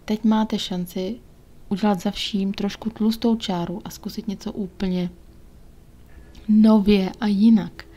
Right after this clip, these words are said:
Důraz je u této karty také na lunu, tedy možná na ten úplňkový čas, který vám může přinést kýžené, nebo pak, nebo naopak nečekané osvícení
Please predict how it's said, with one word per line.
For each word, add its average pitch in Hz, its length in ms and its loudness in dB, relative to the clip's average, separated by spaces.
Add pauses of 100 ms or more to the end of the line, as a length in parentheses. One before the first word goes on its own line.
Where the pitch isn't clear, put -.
(600)
Důraz 240 500 4
je - 60 -4
u 202 60 -8
této 208 300 -2
karty 208 340 -2
také 214 320 0
na 214 160 2
lunu, 208 380 2 (560)
tedy 190 280 0
možná 185 440 -4
na 190 100 -2
ten 196 220 -4
úplňkový 214 640 2
čas, 226 340 0
který - 260 -6
vám 190 180 0
může 226 320 4
přinést 196 500 -4
kýžené, 202 600 0 (500)
nebo 202 140 0
pak, 196 320 -6 (260)
nebo 196 220 0
naopak 202 720 -4 (460)
nečekané 196 840 0 (200)
osvícení 185 840 -6